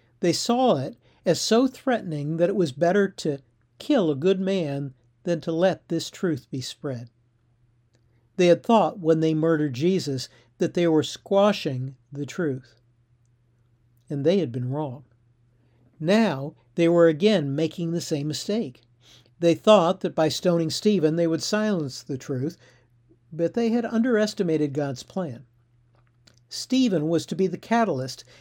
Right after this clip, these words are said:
that triggered an explosive growth of the church. It was his martyrdom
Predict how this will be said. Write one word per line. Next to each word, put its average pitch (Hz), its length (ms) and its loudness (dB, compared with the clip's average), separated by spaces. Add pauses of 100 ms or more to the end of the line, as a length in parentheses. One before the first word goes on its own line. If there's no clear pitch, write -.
(120)
that 170 200 -6
triggered 214 640 0
an 160 140 -4
explosive 175 760 -2
growth 156 580 0 (220)
of 135 120 -8
the 143 120 -4
church. - 480 -6 (580)
It 196 180 0
was 170 320 -2 (160)
his 247 300 -2
martyrdom 196 540 -2